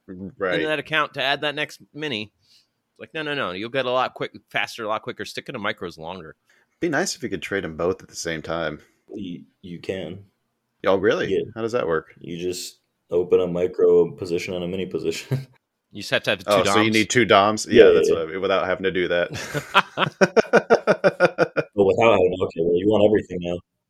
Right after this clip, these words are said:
Speaker 1: I do, yes. Uh, probably get Robert to program something if we really wanted. <laughs>
Speaker 2: I know, I, I, back to what you were saying before, like, like, there's a shift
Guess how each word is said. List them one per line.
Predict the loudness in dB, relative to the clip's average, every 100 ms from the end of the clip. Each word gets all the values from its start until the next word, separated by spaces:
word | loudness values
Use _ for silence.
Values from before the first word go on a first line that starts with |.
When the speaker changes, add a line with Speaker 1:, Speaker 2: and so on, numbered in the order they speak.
| _ _
Speaker 1:
I | 6 6
do, | 6 2 -2
yes. | -6 -10 -12 -16 _ _ -10
Uh, | -10 -10 _ _ _ _ -6
probably | -2 0
get | -2 -2
Robert | -2 -2 -8
to | -18 _ _
program | -8 -8 -10 -12
something | -12 -10
if | -10
we | -10
really | -8 -8 -8
wanted. | -10 -12 -14 _ _ -16
<laughs> | -10 -10 -8 -12 -10 -12 -12 _ _ -20 -20 -20 -20 -20 -20 -18 -14 -12 -8 -10 _ -20 -20 -18 -18 -20 -20 _ _
Speaker 2:
I | 0 2
know, | 2 0 0 0
I, | 0 -2 -4
I, | -4
back | 0 0 0
to | -2 -2
what | -4 -6
you | -6
were | -6
saying | -4 -4 -4
before, | -6 -4 -2 0
like, | 0 -2 -6
like, | -10 -6
there's | -6 -4
a | -6
shift | -4 -2 -2 -4 -16